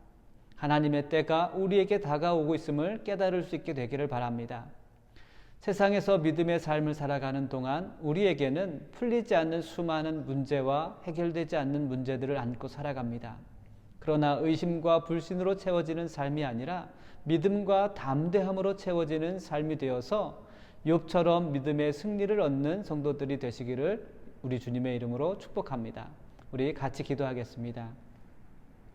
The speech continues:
하나님, 감사합니다. 오늘도 우리에게 귀한 말씀을 주시고 온통 불의로 가득한 이 세상 가운데서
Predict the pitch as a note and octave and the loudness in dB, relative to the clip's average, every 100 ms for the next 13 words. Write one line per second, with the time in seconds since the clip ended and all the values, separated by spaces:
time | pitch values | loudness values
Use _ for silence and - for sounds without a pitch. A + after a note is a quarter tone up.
0 | - - - - - - - - - D#3+ | -20 -18 -20 -20 -20 -20 -20 -20 -6 2
1 | D#3+ D#3+ D#3+ C#3+ - - - - C3+ C3 | 4 6 4 2 -4 -14 -14 -4 -2 2
2 | C#3 C3 C3 B2 B2+ B2+ - B2+ B2+ A#2+ | 2 2 0 0 0 -2 -4 -6 -4 -2
3 | C3 B2 B2+ B2 C3 D#3 F3 - C#3 C#3 | -2 0 0 0 0 0 -2 -6 -2 -2
4 | C3 B2+ A#2 C3+ D3 C3+ - A#2 B2+ B2 | -2 -2 -4 -4 -4 -4 -8 -8 -4 -4
5 | A2+ B2 - - - - - - - D3+ | -6 -12 -18 -20 -20 -20 -20 -18 -4 0
6 | D#3 D3+ D#3 D#3 D3+ D3 C#3 C#3 D3 C#3 | 0 4 4 4 0 0 0 4 4 4
7 | C3+ C3+ C3+ C3+ C3+ C3 C3 C#3+ C3 D3+ | 0 -4 -4 -2 -2 -2 -2 -4 -2 -2
8 | D#3 C#3+ B2+ B2+ A#2+ A#2 B2+ A#2+ A2+ | -2 -2 -2 -2 -4 -4 -4 -4 -8